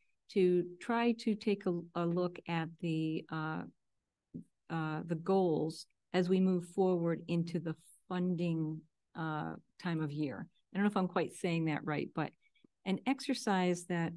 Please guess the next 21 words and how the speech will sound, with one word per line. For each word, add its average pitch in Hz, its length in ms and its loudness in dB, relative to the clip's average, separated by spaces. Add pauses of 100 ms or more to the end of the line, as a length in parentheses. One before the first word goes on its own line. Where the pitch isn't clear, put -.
uh, 160 220 -2
Sam 175 320 -2
Stivers 170 640 -2
had 156 260 -6
done 156 400 -4 (400)
seemed 190 340 0
pretty 240 520 0
successful. - 1000 -6 (160)
And 165 220 0
I 165 80 0
think 180 320 -2
what 175 160 2
he's 170 260 -2
looking 196 480 0 (140)
for 170 280 2
now 170 560 0
is 170 400 -2
for 175 200 -2
some 170 180 -4
more 160 320 0
input, 190 520 -4